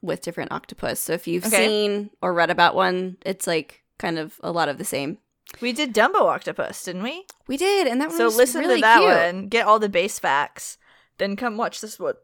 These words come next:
Speaker 2: as, like,
Speaker 1: I
Speaker 2: an
Speaker 1: gotta
Speaker 2: addendum.
Speaker 1: say, yeah, I think so. I gotta say, though, the Dumbo Octopus, so cute.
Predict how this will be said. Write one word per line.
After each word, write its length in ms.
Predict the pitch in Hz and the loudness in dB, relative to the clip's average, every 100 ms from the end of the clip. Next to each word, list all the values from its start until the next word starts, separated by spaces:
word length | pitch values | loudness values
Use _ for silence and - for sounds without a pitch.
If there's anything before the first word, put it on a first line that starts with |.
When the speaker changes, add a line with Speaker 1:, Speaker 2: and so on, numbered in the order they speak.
| _ _ - | _ _ -2
Speaker 2:
as, 140 | 220 | 2
like, 120 | 196 | 4
Speaker 1:
I 40 | - | 4
Speaker 2:
an 40 | |
Speaker 1:
gotta 120 | - | 4
Speaker 2:
addendum. 200 | - 175 | 2 2
Speaker 1:
say, 360 | 190 170 156 - _ - | 2 0 -2 -10 _ -4
yeah, 280 | 196 190 165 | 4 6 6
I 80 | |
think 180 | - 170 | 2 -6
so. 240 | - 120 - | -4 -4 0
I 100 | 233 | 2
gotta 200 | 330 480 | 4 4
say, 160 | 214 | 2
though, 340 | 185 190 190 - | 2 2 2 -4
the 80 | 196 | -2
Dumbo 220 | 185 208 | 0 0
Octopus, 640 | - 262 302 349 359 - _ _ | 0 0 -4 -8 -8 -10 _ _
so 240 | - 185 | -4 -4
cute. 280 | 170 135 | -4 -8